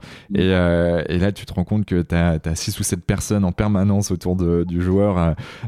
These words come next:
Speaker 2: euh, pour, ben, sur la partie mentale, physique. Euh, alors lui, il est en individuel, plus individuel, mais, mais c'est vrai qu'en collectif comme, euh, comme vous, euh, ben, en fait, vous avez un préparateur physique, vous avez, euh, plusieurs coachs au M H R,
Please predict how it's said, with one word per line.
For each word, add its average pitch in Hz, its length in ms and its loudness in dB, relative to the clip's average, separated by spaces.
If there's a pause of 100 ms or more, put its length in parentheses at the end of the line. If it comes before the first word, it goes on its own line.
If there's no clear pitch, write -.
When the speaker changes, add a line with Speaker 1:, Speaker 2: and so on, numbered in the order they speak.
Speaker 2:
euh, 80 560 2
pour, 87 340 -2
ben, 80 260 2
sur 90 200 -2
la 85 60 0
partie 87 300 -2
mentale, 95 480 2
physique. 95 600 -2
Euh, 82 120 2 (340)
alors 80 560 2
lui, 101 140 2
il 95 100 4
est 92 40 4
en 87 280 4
individuel, 95 720 2
plus - 200 -2
individuel, 95 460 0
mais, 90 380 4
mais 87 80 2
c'est 92 140 -2
vrai - 40 0
qu'en 90 160 -2
collectif 87 460 -4
comme, 85 260 0
euh, 80 120 2 (540)
comme 92 140 2
vous, 110 320 2
euh, 95 180 4
ben, 82 200 2
en 82 80 2
fait, 104 240 -2
vous 87 100 -2
avez 90 220 4
un 87 80 2
préparateur 85 480 -2
physique, 98 520 0
vous 85 280 0
avez, 87 180 2
euh, 87 300 2
plusieurs 90 400 -2
coachs - 260 -2
au 90 60 0
M 87 100 2
H 98 360 0
R, - 60 -6